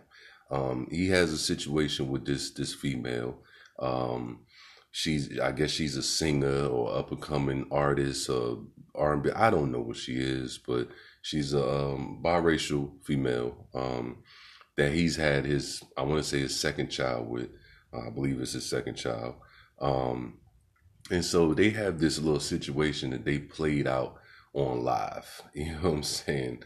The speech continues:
Um, people, people, before I even get into that, people, please, please, your business is your business. You know what I mean?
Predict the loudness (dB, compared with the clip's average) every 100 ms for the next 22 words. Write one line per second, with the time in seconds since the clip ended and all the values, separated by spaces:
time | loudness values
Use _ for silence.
0 | -20 -20 -20 -14 2 4 6 4 2 -4
1 | -6 2 2 2 -4 -8 -8 0 0 0
2 | -8 -6 -2 4 6 6 4 2 0 -2
3 | -2 -4 -4 -4 -2 -2 -2 -6 0 2
4 | 2 -2 -8 -12 -16 _ -20 -20 _ -2
5 | 0 2 -2 0 2 4 4 4 2 -2
6 | -4 -8 -10 _ -20 _ -8 -2 0 0
7 | -2 -6 -8 -14 -12 -10 -12 _ _ -20
8 | -12 -4 0 2 2 0 0 -4